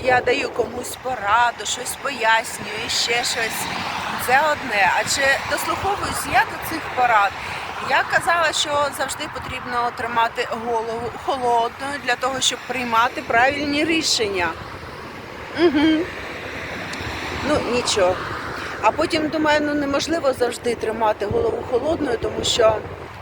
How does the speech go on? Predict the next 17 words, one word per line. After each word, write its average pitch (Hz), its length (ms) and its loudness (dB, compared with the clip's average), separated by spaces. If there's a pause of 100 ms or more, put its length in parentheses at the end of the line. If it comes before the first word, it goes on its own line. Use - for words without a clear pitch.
(360)
ну, 277 120 -10
так 285 120 -2 (120)
і 277 80 -8
байдужою 285 640 -2 (120)
можна 208 300 -4
стати. 175 540 2 (1800)
У - 40 -2
мене 294 240 0
не 247 120 -2
виходить, 240 540 -6
дівчата. 208 540 0 (360)
Інколи 302 520 -4
те, 277 140 -4
що 269 200 0 (140)
я 220 300 4 (300)
там 214 180 0 (480)
кажу 285 480 -4